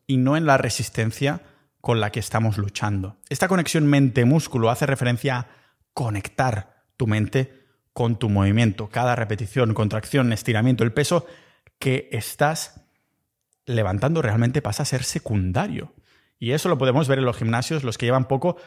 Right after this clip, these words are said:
hacen el peso como así. Le di una pesa a mi madre el otro día y hacía como así. Punto A, punto B. Y no es lo mismo que hacer así y apretar bien, ¿no?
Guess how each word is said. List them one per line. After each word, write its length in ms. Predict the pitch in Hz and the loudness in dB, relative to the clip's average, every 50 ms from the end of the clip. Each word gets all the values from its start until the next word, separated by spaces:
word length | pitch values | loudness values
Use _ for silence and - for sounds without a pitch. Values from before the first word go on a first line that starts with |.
| - _ | -10 _
hacen 220 | - - 147 143 | -4 -2 0 0
el 100 | 139 135 | -2 -2
peso 240 | - 139 127 - 175 | -2 -4 -2 -2 -2
como 220 | 131 135 120 104 | -2 0 -2 -2
así. 400 | 95 - - 180 151 - _ _ _ _ _ _ _ _ _ _ _ _ - - | -4 -6 -8 -8 -10 -10 _ _ _ _ _ _ _ _ _ _ _ _ -12 -8
Le 80 | - 113 | -4 -2
di 60 | 120 | 2
una 160 | 127 135 135 | 2 2 2
pesa 200 | 143 139 - 139 | 2 0 2 2
a 20 | |
mi 80 | 131 131 | 2 4
madre 220 | 131 131 135 131 | 4 4 4 4
el 40 | 135 | 4
otro 180 | 135 117 135 131 | 2 2 0 -2
día 180 | 143 165 180 | 0 0 0
y 60 | 147 117 | 0 0
hacía 320 | 110 - 147 143 127 123 | -2 -2 0 0 0 0
como 220 | - 120 110 98 | 0 -2 -2 -2
así. 340 | 95 95 - 175 139 - - - _ _ _ _ | -4 -2 -4 -4 -4 -4 -10 -18 _ _ _ _
Punto 240 | - 160 156 143 160 | -2 0 2 4 6
A, 140 | 180 185 170 | 4 4 4
punto 220 | 160 147 131 127 | 0 0 2 2
B. 180 | 117 107 104 - - _ _ _ _ | 0 0 -4 -8 -16 _ _ _ _
Y 120 | - 127 | -6 -2
no 160 | 131 147 156 | -2 0 0
es 100 | 156 - | 0 0
lo 60 | 160 156 | 0 0
mismo 260 | 156 147 143 147 143 | 0 2 0 0 0
que 100 | - 143 | 0 0
hacer 200 | 127 - 139 131 | 0 0 -2 -4
así 420 | 113 - - - 165 165 156 120 - - - - _ _ | -4 -4 -6 -6 -4 -6 -6 -8 -10 -16 -20 -20 _ _
y 100 | 135 127 | -2 0
apretar 400 | 123 120 135 127 113 123 120 120 | 0 2 0 0 0 0 0 0
bien, 340 | 117 131 175 143 95 - 110 | 0 -2 -2 -2 -2 -4 -6
¿no? 240 | - - - - | -6 -8 -10 -12